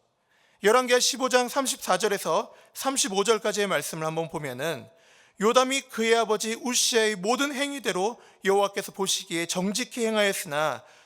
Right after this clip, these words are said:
오직 산당을 제거하지 아니하였으므로 백성이 여전히 그 산당에서 제사를 드리며 분향하였더라라고 기록을 하고 있어요. 이 요-,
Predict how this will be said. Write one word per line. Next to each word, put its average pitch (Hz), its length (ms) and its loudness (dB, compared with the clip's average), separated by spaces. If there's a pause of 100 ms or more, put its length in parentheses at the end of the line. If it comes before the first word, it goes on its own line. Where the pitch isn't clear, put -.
(140)
오직 240 320 -2
산당을 240 400 0
제거하지 180 440 -2
아니하였으므로 151 720 -2 (300)
백성이 165 380 -4
여전히 139 320 -6
그 - 140 -8
산당에서 180 640 -4 (220)
제사를 170 380 -2
드리며 135 440 -6 (280)
분향하였더라라고 151 1600 -12
기록을 180 400 -12
하고 156 200 -14
있어요. - 220 -20 (2000)
이 262 340 2
요-, 226 120 -2